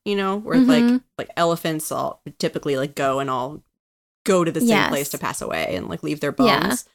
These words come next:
Speaker 1: And there is, like, such a strong tie to giants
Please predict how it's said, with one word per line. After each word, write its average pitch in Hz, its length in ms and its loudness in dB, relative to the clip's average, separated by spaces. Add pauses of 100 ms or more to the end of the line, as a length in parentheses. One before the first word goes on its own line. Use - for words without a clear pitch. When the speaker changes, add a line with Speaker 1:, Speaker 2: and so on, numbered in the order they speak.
(280)
Speaker 1:
And 147 280 0
there 165 120 0
is, 165 160 0
like, 151 80 -4
such - 140 -6
a 160 40 -4
strong 151 300 -2
tie 143 320 -2
to 139 500 -4 (160)
giants 156 720 -2